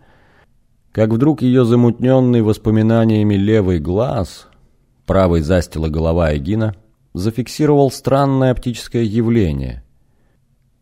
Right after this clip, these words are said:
Явление было настолько нежданным, что Зверде потребовалась целая секунда на то, чтобы совладать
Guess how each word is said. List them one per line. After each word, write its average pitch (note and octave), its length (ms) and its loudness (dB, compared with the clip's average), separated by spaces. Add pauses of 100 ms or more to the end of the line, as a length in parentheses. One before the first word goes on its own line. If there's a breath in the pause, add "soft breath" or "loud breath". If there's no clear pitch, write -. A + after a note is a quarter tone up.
(120)
Явление G#2 500 4
было G2+ 200 4
настолько G2+ 500 2
нежданным, G2 640 2
что E2+ 220 -6
Зверде F#2 420 0
потребовалась F#2 760 0
целая F#2+ 440 -2
секунда G#2+ 800 0
на D#2+ 140 0
то, E2+ 140 -4
чтобы E2 280 -4
совладать E2 840 -4